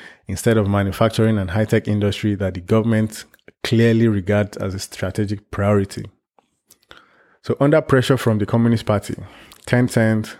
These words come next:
Alibaba, and others have promised to spend billions of dollars on the party's priorities of developing processor chips, robots, artificial intelligence, and other vital technology instead of their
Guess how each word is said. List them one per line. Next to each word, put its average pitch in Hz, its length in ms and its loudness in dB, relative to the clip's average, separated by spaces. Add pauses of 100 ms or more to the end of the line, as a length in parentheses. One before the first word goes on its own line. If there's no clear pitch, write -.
(140)
Alibaba, 101 800 0
and 98 140 -10
others 98 420 0 (480)
have - 180 -6
promised 127 360 2
to 110 80 -6
spend 110 580 -2
billions 113 480 2
of 90 140 -4
dollars 98 580 -2
on 101 120 -4
the 98 100 -4
party's 110 400 0
priorities 104 800 0 (360)
of 92 140 -10
developing 107 480 0
processor 107 440 0
chips, - 440 -2 (320)
robots, 101 580 -2 (380)
artificial 107 440 0
intelligence, 104 800 0
and 98 140 -8
other 117 240 0
vital 110 340 0
technology 101 720 -6 (380)
instead 127 460 2
of 104 160 2
their 101 160 0